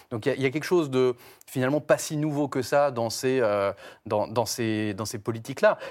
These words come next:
Et cette question des inégalités, alors, c'est quelque chose qui, euh, qui va pas forcément faire recette parce qu'elles sont aussi au cœur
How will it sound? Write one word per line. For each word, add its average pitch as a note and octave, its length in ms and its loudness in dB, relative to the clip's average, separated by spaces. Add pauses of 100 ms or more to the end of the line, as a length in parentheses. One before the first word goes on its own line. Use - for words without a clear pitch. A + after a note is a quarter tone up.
Et B2 60 -6
cette C#3 260 -2
question D#3 300 0
des B2+ 240 0
inégalités, A#2+ 680 0 (800)
alors, C3 220 4
c'est - 160 0
quelque E3 240 2
chose F3 320 2
qui, D3+ 360 -2
euh, A2+ 280 4 (400)
qui C3 160 -6
va B2+ 100 4
pas D3 120 4
forcément C#3 440 -2
faire A#2 220 0
recette A3 500 0
parce - 220 0
qu'elles G#3 240 2
sont - 140 -2
aussi C3+ 300 -2
au B2+ 120 0
cœur F3+ 480 2